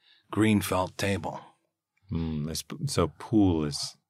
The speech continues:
Speaker 1: It's the great equalizer.
Speaker 2: Is pool your friend? Is pool your best friend?
Speaker 1: Absolutely. The click of those balls, the satisfying dropping into the pocket.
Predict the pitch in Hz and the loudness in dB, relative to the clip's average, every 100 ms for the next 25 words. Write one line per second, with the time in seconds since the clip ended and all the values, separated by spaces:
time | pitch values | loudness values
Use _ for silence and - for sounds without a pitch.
0 | _ _ _ _ _ _ _ _ _ 117 | _ _ _ _ _ _ _ _ _ -4
1 | 101 110 123 113 95 82 80 82 - - | 0 2 4 2 2 -2 -2 -2 -6 -8
2 | - _ _ _ _ _ _ _ - - | -14 _ _ _ _ _ _ _ -10 -2
3 | 107 101 85 73 - 90 135 156 92 73 | 4 4 4 0 0 2 2 0 -2 -4
4 | - 98 98 90 80 82 - 92 104 180 | -2 2 2 2 0 0 -2 -2 0 -2
5 | _ _ _ _ _ _ _ _ - 160 | _ _ _ _ _ _ _ _ -2 0
6 | - 113 143 147 80 - - _ _ _ | 0 0 0 0 -4 -14 -16 _ _ _
7 | _ - - - 101 95 92 92 87 90 | _ -12 -8 -4 -2 -2 -4 -4 -4 -2
8 | 92 95 95 - - - _ _ _ _ | 0 -2 -4 -4 -6 -8 _ _ _ _
9 | _ _ - - 95 85 - 90 87 82 | _ _ -2 2 2 0 -2 -2 -4 -8
10 | 80 - _ _ _ - 82 82 85 85 | -12 -16 _ _ _ -6 -2 0 -2 -6
11 | 80 80 73 - 87 - 95 | -6 -6 -6 -4 -2 -2 -6